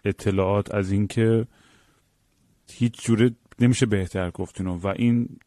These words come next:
همین این باعث کلی آرامش شد برای من، کلی برای من این، این امیدم که همیشه زنده است، ولی این اصلاً اینجوری که شما الان توصیف کردین واقعاً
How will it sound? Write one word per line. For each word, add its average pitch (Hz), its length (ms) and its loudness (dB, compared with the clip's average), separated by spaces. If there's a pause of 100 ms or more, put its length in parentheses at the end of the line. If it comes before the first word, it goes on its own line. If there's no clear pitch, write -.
(180)
همین 113 360 0
این 123 200 2
باعث 104 420 0 (1080)
کلی 107 300 2
آرامش 107 460 2
شد 104 120 -2
برای 85 220 -4
من، 82 180 -6
کلی 101 280 -2
برای 95 240 0
من 98 320 -2 (560)
این، 101 360 -2
این 101 320 -4 (320)
امیدم 131 380 2
که 143 100 2
همیشه 117 240 2
زنده 98 340 0
است، 90 140 -4
ولی 110 180 2
این 127 200 2
اصلاً 120 380 0 (1300)
اینجوری 107 280 -2
که 110 60 -2
شما 110 220 2
الان 104 160 2
توصیف 104 460 -2
کردین 101 640 -2
واقعاً 101 720 0